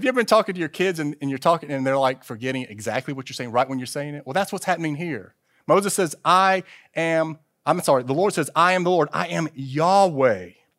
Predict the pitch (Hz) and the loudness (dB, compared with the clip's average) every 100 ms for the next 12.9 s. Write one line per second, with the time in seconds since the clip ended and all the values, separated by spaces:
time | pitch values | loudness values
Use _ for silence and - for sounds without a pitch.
0 | _ 170 170 175 185 151 147 _ _ 180 | _ -4 -2 0 2 0 -2 _ _ 4
1 | 233 226 175 160 156 170 - - - - | 4 6 4 4 2 -4 -16 -8 -6 2
2 | 165 196 165 156 143 151 - - - 175 | 2 2 2 2 0 -8 -10 -18 -14 -4
3 | 170 160 202 220 208 196 160 131 - 175 | -4 0 2 4 4 2 -2 -4 -6 -4
4 | 180 202 - _ _ _ 151 143 143 _ | -2 -4 -8 _ _ _ 0 0 -2 _
5 | _ _ 160 160 151 139 196 180 175 175 | _ _ -6 -2 -2 0 0 0 0 -6
6 | 156 123 175 160 170 165 131 120 - 170 | -8 -4 0 2 2 -2 -8 -10 -4 -2
7 | 175 170 165 143 - 156 151 120 139 156 | -2 -2 -4 -6 -8 -6 -6 -4 0 0
8 | 156 160 156 151 131 160 147 135 - 151 | 0 -2 -4 -6 -8 -10 -8 -8 -4 -4
9 | 139 127 117 156 170 147 156 165 123 117 | -2 -2 0 0 2 2 4 4 0 -8
10 | 123 135 185 196 170 143 165 165 160 151 | -6 2 4 2 0 -4 -4 -2 -2 -2
11 | 143 - - 147 151 147 - 185 196 190 | -4 -12 -10 -2 -2 -2 -2 -2 -2 0
12 | 190 190 - 117 117 - 120 139 - | 0 -2 -8 -10 -10 -8 -4 -4 -6